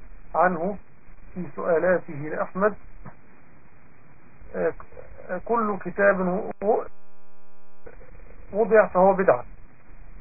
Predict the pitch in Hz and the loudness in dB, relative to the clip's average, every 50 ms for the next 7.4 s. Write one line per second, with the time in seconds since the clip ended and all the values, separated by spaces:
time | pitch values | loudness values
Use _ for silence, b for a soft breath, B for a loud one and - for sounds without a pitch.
0 | - - - - - - - - - - - - - - - - - - - - | -8 -8 -8 -8 -6 -6 -6 -8 -8 -8 -8 -8 -8 -8 -8 -8 -10 -8 -8 -8
1 | - - - - - - - - - - - - - - 190 175 - 196 214 196 | -8 -8 -8 -8 -8 -8 -8 -8 -10 -10 -10 -12 -6 -4 -4 2 12 12 12 12
2 | 185 - - - - - 190 185 175 190 196 175 175 185 180 - - - - - | 12 8 4 2 2 4 4 4 6 6 4 6 6 4 4 4 2 2 0 0
3 | - 185 196 202 202 202 - - - 160 180 202 190 - 190 190 196 - - - | 4 4 4 4 2 -4 -4 -4 -4 -2 -2 -2 -2 2 0 0 0 0 -4 -8
4 | - 156 151 185 - - - - 175 185 202 190 - - - - - - - - | -8 -8 -4 -2 -2 -2 -2 0 0 0 0 0 -4 -10 -10 -10 -10 -10 -10 -10
5 | - - - - - - - - - - - - - - - - 185 202 - - | -10 -10 -10 -10 -10 -10 -10 -10 -10 -10 -10 -10 -10 -10 -4 0 2 2 2 2
6 | - - - - - - - - - 208 208 196 202 - - - - - - 202 | 0 -4 -8 -10 -8 -8 -8 -8 -8 -8 -8 -8 -8 -8 -8 -8 -2 4 4 4
7 | 196 - 175 165 175 180 185 | 6 6 4 4 6 4 2